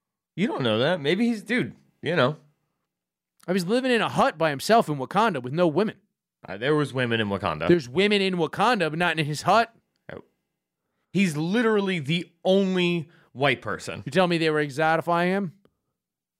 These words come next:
Speaker 2: They were colonizing that dick?
Speaker 1: I mean,
Speaker 2: You're right, maybe.
Speaker 1: if you're the only white person
Speaker 2: That's true.
Speaker 1: anywhere.
Speaker 2: There's gotta be a level of novelty.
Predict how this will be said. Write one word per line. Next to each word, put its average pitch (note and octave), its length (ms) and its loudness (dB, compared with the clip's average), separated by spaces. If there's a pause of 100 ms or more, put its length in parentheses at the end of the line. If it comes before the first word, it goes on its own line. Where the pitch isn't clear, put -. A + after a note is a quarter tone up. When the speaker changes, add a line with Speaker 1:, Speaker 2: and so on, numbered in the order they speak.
Speaker 2:
They C#3 60 2
were B2+ 60 0
colonizing D#3 600 0
that C#3 220 -2
dick? F#3 300 2 (240)
Speaker 1:
I F#2 140 0
mean, F#2+ 580 0 (760)
Speaker 2:
You're C3 200 -6
right, A3+ 240 2
maybe. D3+ 320 -4 (180)
Speaker 1:
if C#3 160 -2
you're B3 160 2
the A3 240 -4
only G3+ 400 0
white D#3 260 2
person F2+ 460 -8 (2500)
Speaker 2:
That's B3+ 220 4
true. B3+ 60 4
Speaker 1:
anywhere. C#3+ 200 2
Speaker 2:
There's D3 160 -4
gotta G3 300 2
be D#3 80 -2
a C#3 80 0
level C3 360 0
of G2+ 80 -6
novelty. F#2 500 -8